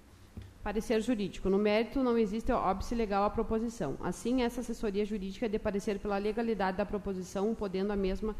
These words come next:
ser proce-, po-, a, podendo a mesma prosseguir em sua tramitação regimental submetida à apreciação de mérito por esta Casa. Domingos Franciscato, assessor jurídico. Parecer número onze, dois mil e vinte e dois, Comissão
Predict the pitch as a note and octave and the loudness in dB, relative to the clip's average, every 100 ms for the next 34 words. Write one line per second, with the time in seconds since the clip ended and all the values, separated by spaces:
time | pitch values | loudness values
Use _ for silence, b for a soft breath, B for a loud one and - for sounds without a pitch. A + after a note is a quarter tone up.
0 | B B B - A3 G#3 - - - - | B B B -6 -4 -4 -6 -14 -12 -4
1 | G#3 G#3+ - A3+ - - - - - - | -4 -4 -6 -8 -10 -20 -20 -20 -20 -12
2 | - F#3+ - E3+ G3 G3+ A#3 B3 G#3+ A3 | -8 -6 -8 -4 -2 0 2 2 2 2
3 | A#3 A#3 A#3 A#3+ F#3 A3+ A#3 A#3 A#3 G#3+ | 0 0 -2 -4 -2 0 2 0 0 -2
4 | A3+ A#3+ A#3+ A3+ G#3+ A3+ G3+ G#3 G3 F#3+ | 0 0 -2 0 2 2 0 -2 -2 -4
5 | G#3 - A3+ A3 G#3 G#3 G#3+ G3+ G#3 G3 | -6 -6 -4 -4 -4 -6 -6 -6 -8 -6
6 | F#3 G3 F#3+ G#3+ - G3 F#3+ G#3+ - - | -4 -2 -4 -6 -6 -6 -6 -8 -8 -8
7 | - - B B B B B - - F#3+ | -8 -10 B B B B B -20 -14 -4
8 | G3 G#3 - G#3+ G3 G3+ F#3+ G#3+ G3+ - | -4 -4 -4 -6 -6 -8 -8 -8 -12 -10
9 | F#3 F3+ F#3 E3 - - - - F#3 F#3 | -8 -4 -4 -4 -6 -8 -12 -10 -8 -8
10 | - G#3+ A3 A3+ A3 - - - - G#3 | -4 -2 0 2 0 0 -8 -10 0 4
11 | B3 A3 A#3 G#3+ A3+ A3+ A3+ F#3+ F3 - | 4 2 0 0 0 0 -2 -2 -4 -2
12 | G3+ G3 G#3 G#3 A3+ | -2 0 0 0 0